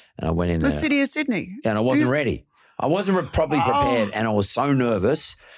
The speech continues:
Speaker 1: and I got up there and completely cooked my piece, um,
Speaker 2: Oh.
Speaker 1: and, uh, like, just, like, sort of froze, and, uh, halfway through, 'cause I, I just, I don't know,
Speaker 2: Mm.
Speaker 1: just cooked it, and,
Speaker 2: Mm.
Speaker 1: uh,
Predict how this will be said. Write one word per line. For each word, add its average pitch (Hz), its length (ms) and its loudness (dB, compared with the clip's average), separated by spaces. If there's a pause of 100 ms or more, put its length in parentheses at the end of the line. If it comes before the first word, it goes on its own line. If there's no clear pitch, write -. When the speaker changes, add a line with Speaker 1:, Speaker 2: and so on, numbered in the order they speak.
(300)
Speaker 1:
and 104 140 0
I 101 80 2
got 113 160 0
up 107 100 -2
there 95 160 2
and 90 120 -2
completely - 1080 -2 (120)
cooked 101 360 -2
my 78 160 -6
piece, 73 580 -8
um, 226 600 -2
Speaker 2:
Oh. - 40 -8
Speaker 1:
and, 101 260 -2
uh, 92 200 2
like, 95 200 -2
just, 87 300 -6
like, 78 180 -2
sort - 200 -6
of - 60 -12
froze, 85 360 -6 (420)
and, 87 240 -2
uh, 78 140 0
halfway 80 320 -2
through, 87 240 -2
'cause 82 160 -4
I, 82 180 0
I 101 80 -4
just, 117 300 -4 (400)
I 113 40 -6
don't 120 100 -2
know, 113 80 2
Speaker 2:
Mm. 110 100 0
Speaker 1:
just - 200 -4
cooked 110 280 -2
it, 58 120 -4
and, 87 260 0
Speaker 2:
Mm. - 40 2
Speaker 1:
uh, 85 180 0